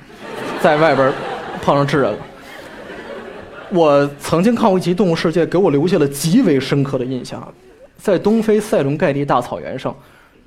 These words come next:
有一群狮子正在吃一头角马，吃得满脸是血，非常满足。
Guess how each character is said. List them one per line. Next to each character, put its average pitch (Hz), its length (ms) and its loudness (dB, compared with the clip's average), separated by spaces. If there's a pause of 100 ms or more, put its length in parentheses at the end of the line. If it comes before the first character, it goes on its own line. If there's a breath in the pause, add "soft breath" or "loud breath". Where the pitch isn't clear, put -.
(200)
有 135 180 -2
一 127 60 -6
群 147 360 -2
狮 170 280 -2
子 143 100 0
正 156 100 -4
在 139 140 2
吃 - 160 -4
一 147 40 -4
头 139 140 -4
角 135 220 -2
马， - 240 -8 (180)
吃 - 200 -4
得 139 100 2
满 127 180 2
脸 156 160 0
是 131 160 -8
血， 131 160 -10
非 175 220 -4
常 131 140 -8
满 - 160 -12
足。 - 120 -20